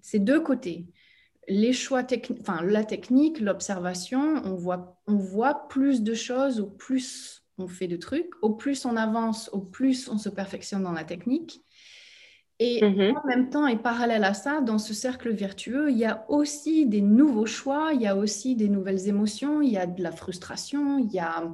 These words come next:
Speaker 1: de l'incompréhension parfois. Après, il y a de l'excitation parce qu'on se dit, « Ouah, ça y est, j'ai trouvé mon rouge. » Euh, et puis, le cercle, il re-, il continue en fait. On se dit, « Ah non, en fait, euh, c'est pas celui-là <laughs> de rouge. »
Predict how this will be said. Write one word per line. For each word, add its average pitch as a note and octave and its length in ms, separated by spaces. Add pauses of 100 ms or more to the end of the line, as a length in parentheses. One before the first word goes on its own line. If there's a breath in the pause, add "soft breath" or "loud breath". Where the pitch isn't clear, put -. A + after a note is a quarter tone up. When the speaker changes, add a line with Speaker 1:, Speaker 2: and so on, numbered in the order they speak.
(680 loud breath)
Speaker 1:
de F#3 120
l'incompréhension F3+ 920
parfois. C#4 540
Après, G3 380
il A3+ 60
y G#3+ 60
a F#3+ 80
de F#3 100
l'excitation C4 840
parce A3 180
qu'on A#3+ 80
se A3 60
dit, « D4+ 120
Ouah, E4 440
ça D#4 140
y D#4 40
est, E4 100
j'ai D4 100
trouvé D4+ 220
mon D#4+ 160
rouge. » F4 340 (540 loud breath)
Euh, A3+ 360 (100)
et B3+ 120
puis, B3+ 840
le B3+ 240
cercle, F#4 320
il F4 60
re-, C#4+ 240
il B3+ 120
continue C#4+ 460
en F3 100
fait. - 180 (260)
On A3+ 120
se A3+ 140
dit, « C#4 600
Ah C#4+ 160
non, G4+ 340
en - 40
fait, F4+ 260
euh, D4 520
c'est D4+ 140
pas F#4 100
celui-là F#4 280
<laughs> C4+ 320
de B3 100
rouge. » D4+ 560